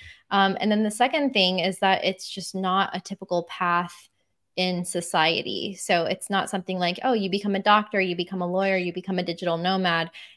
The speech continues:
It's something that you have to seek out. And I think maybe in the next five or ten years, definitely in fifteen or twenty years, it's gonna be a normal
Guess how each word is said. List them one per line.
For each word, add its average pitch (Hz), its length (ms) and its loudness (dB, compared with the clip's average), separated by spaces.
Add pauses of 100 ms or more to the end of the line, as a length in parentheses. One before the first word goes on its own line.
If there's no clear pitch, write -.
It's 208 180 0
something 214 440 2
that 180 440 2
you 185 200 -2
have 180 260 -2
to - 80 -10
seek 175 340 -6
out. 135 320 2
And 190 120 0
I 190 80 4
think 202 340 0
maybe 180 240 -2
in 175 80 -2
the 170 60 -2
next - 440 -4
five 180 280 6
or 165 100 2
ten 170 380 -2
years, 196 520 2
definitely 165 540 -2
in 156 200 -8 (560)
fifteen 185 440 0
or 156 140 -2
twenty 220 320 2
years, 180 340 4
it's 160 140 -12
gonna 170 180 -2
be 165 140 -2
a 151 80 -2
normal 160 600 -2